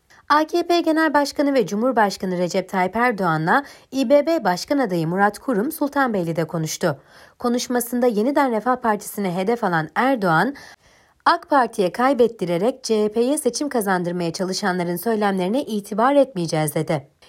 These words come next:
Yeniden Refah Partisi'nin İBB Başkan adayı Mehmet Altınöz, canlı yayına konuk olmak üzere T G R T Haber'e davet edildi ancak yayına çıkarılmadı. Y R P'nin açıklamasında,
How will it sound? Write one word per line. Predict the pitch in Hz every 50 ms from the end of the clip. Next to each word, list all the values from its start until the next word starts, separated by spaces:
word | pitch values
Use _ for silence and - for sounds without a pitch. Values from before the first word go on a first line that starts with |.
| _ -
Yeniden | 294 330 403 415 381 349 311 285
Refah | 277 269 - 302 302
Partisi'nin | 294 - 269 240 226 - 220 214 - 202 214 269 285 -
İBB | 226 226 226 214 226 220 220 269 277 214
Başkan | 208 185 180 - - 277 269
adayı | 240 196 196 180 175
Mehmet | 180 185 196 214 233 226 -
Altınöz, | 226 208 214 214 262 247 190 175 247 262 - - - - - - -
canlı | - 254 262 269 294 349
yayına | 403 370 269 214 185 175
konuk | 175 - 277 277 302 294 -
olmak | 277 269 269 277 262 -
üzere | 202 165 190 226 285 294
T | - 262
G | 247 240 233
R | 226
T | 226 233 247
Haber'e | 240 208 208 202 196 190
davet | 190 180 165 156 165 160 -
edildi | 170 156 - 165 170 175 240 285 285 - - - -
ancak | - 240 247 226 180 165 147 139 143 -
yayına | 208 220 208 170 165 208 120
çıkarılmadı. | - - 208 - 202 185 180 170 170 156 151 143 160 139 139 - _ _ - - - - _ -
Y | 226 220 214
R | 220 233 233
P'nin | 226 240 233 233 269 277
açıklamasında, | 247 214 - 208 196 - 170 165 165 160 156 - 170 156 165 208 254 262